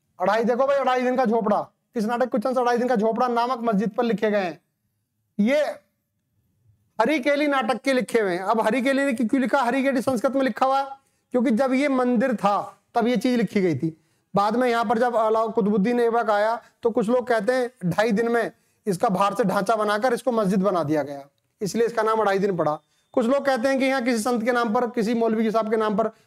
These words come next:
कोई वो, वो लगता है, मेला लगता है, तो उस पर अढ़ा-, ढाई बोला जाता है। दोनों ही बातें पढ़ी जाती हैं। रानी पद्मनी का नाम खिलजी की चित्तौड़ विजय से जोड़ा जाता है,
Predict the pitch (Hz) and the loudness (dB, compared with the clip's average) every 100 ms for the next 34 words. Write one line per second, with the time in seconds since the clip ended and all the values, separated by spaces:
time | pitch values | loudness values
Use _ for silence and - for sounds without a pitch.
0 | _ 214 220 220 214 208 214 190 208 202 | _ 0 0 2 2 2 0 0 0 0
1 | 196 185 _ _ _ 185 196 214 196 160 | 0 -4 _ _ _ -2 2 2 0 0
2 | 190 196 202 214 202 190 190 175 180 170 | 0 0 -2 0 0 0 0 0 0 0
3 | 185 185 165 160 147 151 156 _ _ _ | 0 0 0 0 -2 -6 -8 _ _ _
4 | - 202 233 220 214 220 190 180 156 160 | -2 0 2 0 0 0 0 0 -2 -4
5 | 156 _ - _ - 226 233 294 330 294 | -10 _ -20 _ -2 0 2 0 0 0
6 | 269 269 277 277 294 277 269 285 220 247 | 0 0 0 0 0 0 0 -2 -2 -2
7 | 220 254 277 269 277 240 214 254 254 240 | 0 0 -2 -2 -2 -2 -2 0 0 0
8 | 233 233 226 233 214 190 160 151 151 | 0 0 0 0 2 0 0 -2 -4